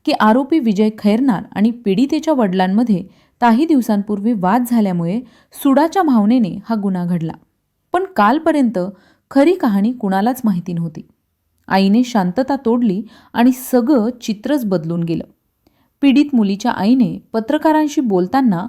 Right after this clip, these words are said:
उघड केलेल्या गोष्टींनी संपूर्ण प्रकरणाला नवं वळण मिळालं. त्या कुटुंबाचा आणि आरोपीचा एक आधीचा संबंध असल्याचं समोर आलं आणि हीच गोष्ट सर्वांना अधिक धक्का देऊन गेली. आरोपी कोण?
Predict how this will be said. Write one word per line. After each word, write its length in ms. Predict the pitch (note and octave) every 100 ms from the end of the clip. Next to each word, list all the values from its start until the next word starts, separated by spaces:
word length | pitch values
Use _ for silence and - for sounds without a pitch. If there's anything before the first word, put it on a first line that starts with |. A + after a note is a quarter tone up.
| - _ _
उघड 300 | A#3 B3 D#4+ G4+
केलेल्या 320 | C4+ A3 A3+
गोष्टींनी 640 | G#3+ G3+ - B3+ A3 E3 A3
संपूर्ण 640 | - - A#3 A3+ D4+ E4
प्रकरणाला 680 | E4+ G#3 F#3 G3 A3 A3 F#3
नवं 460 | A3+ G3+ G3 A#3+ C#4
वळण 260 | F3+ F3 F3
मिळालं. 320 | E3 D#3+ D3+ _ _ _ _ _ _ -
त्या 100 | F#4+
कुटुंबाचा 720 | F#4+ C4+ C4+ D4 C4+ A3+ F3 - -
आणि 200 | A3 C4
आरोपीचा 600 | F#3+ F#3+ C#4 B3+ F#3+ F3 A#3 _ _ -
एक 200 | C#4+ D4+ -
आधीचा 460 | F#3+ G3 A#3+ F4+ G#4
संबंध 480 | E4 A3+ G#3 A3+ A#3
असल्याचं 440 | G3 G3 F3+ F#3
समोर 320 | A3+ G3 F3
आलं 160 | D#3+ D#3 - _ _ _ _
आणि 180 | F#3+ G3 F#3+
हीच 320 | G#3+ E4+ F4+
गोष्ट 360 | A3+ G3 - F3+ A#3 - _ - C4
सर्वांना 400 | A3 B3 B3+ D4+ -
अधिक 320 | F#3+ C4 A3+
धक्का 320 | G3 - - D4+
देऊन 280 | G3+ E3+
गेली. 240 | E3 D#3 - _ _ _ _ -
आरोपी 380 | F#3 F#3+ A#3+ C#4+
कोण? 260 | C#4+ C#4